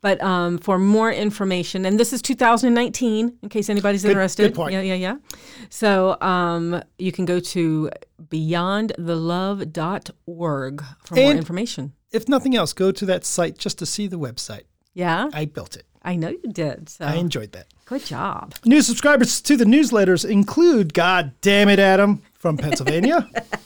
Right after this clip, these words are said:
Speaker 1: And Abby from Wisconsin.
Speaker 2: Get your E A shout out. Head over to erotic awakening dot com and you'll find a link to the E A newsletter.
Speaker 1: Awesome. So, and take a moment to support the podcast. You can rate us on the Apple Podcast, Google Play, Stitcher, Spotify,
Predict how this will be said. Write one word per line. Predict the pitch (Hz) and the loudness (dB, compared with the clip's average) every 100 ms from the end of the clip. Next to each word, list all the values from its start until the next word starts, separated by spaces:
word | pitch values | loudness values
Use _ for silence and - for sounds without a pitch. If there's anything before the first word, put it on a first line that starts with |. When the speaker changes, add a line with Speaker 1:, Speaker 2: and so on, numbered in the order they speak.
| 208 - - 330 415 - 254 | -6 -4 -2 4 4 4 0
Speaker 1:
And | 302 285 | 0 0
Abby | 185 180 185 226 | 0 2 2 0
from | 254 220 214 | 0 0 0
Wisconsin. | 214 - 185 180 - 156 147 196 | -2 -2 -4 -4 -4 -4 -2 0
Speaker 2:
Get | 226 403 403 | 4 4 4
your | 330 339 - | 4 4 4
E | 202 185 | 0 0
A | 180 160 | 0 0
shout | 139 190 156 | 0 2 0
out. | 139 123 - | 0 -4 0
Head | 165 202 | 4 6
over | 208 214 | 6 4
to | 233 | 6
erotic | 233 240 240 | 6 6 4
awakening | 262 247 | 4 4
dot | 269 262 | 4 4
com | 277 | 4
and | 277 269 | 4 6
you'll | 269 339 | 6 4
find | - 285 262 | 4 4 4
a | |
link | 208 180 - | 4 0 -4
to | |
the | 151 147 | -8 -6
E | 226 254 | -8 -6
A | 175 208 | -4 -4
newsletter. | 208 190 240 240 156 123 - 160 - - - | -2 -2 -2 -4 -8 -10 -12 -16 -18 -20 -16
Speaker 1:
Awesome. | 170 170 - 170 160 160 | -12 -12 -10 -8 -6 -6
So, | - 208 202 - - | -2 -2 -2 -6 -8
and | 262 254 | -2 0
take | 330 320 | 2 4
a | |
moment | 269 262 247 | 4 2 0
to | 233 | -4
support | 226 - 202 190 | -4 -2 -2 -4
the | |
podcast. | - 180 170 - 156 156 - | -4 0 0 0 -2 -2 -4
You | 240 | -2
can | 226 | 2
rate | 208 208 | 2 2
us | 208 | 0
on | 185 | -4
the | 175 | -2
Apple | 185 196 214 | -2 0 -2
Podcast, | 208 185 - 185 180 - | 0 -2 0 -2 0 0
Google | 208 190 | 0 0
Play, | - 180 180 | -2 -2 -2
Stitcher, | - 269 269 247 | -4 -6 -2 -2
Spotify, | 247 - 226 220 226 208 196 196 | -4 0 0 0 2 2 2 0